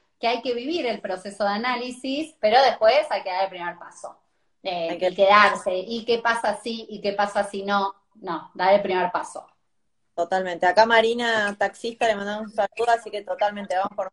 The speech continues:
Speaker 2: Mujeres al Volante. <laughs> Dice ahí, así que le mandamos un beso. Y Lu, em, un poco para adelante, allá hay, digamos, tiene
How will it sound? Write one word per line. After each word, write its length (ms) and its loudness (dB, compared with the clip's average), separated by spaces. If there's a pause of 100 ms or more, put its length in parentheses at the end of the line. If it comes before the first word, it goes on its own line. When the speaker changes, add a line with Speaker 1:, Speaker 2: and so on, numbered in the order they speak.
(100)
Speaker 2:
Mujeres 300 -6
al 80 0
Volante. 640 0
<laughs> 720 -2
Dice 300 -2
ahí, 140 4
así 200 -2
que 80 -4
le 100 -2
mandamos 420 -8
un 100 -16
beso. 300 0 (500)
Y 100 -4
Lu, 240 2 (100)
em, 580 0
un 160 -4
poco 280 -2
para 280 6
adelante, 600 2 (680)
allá 240 -6
hay, 160 -8 (240)
digamos, 500 -12
tiene 180 -6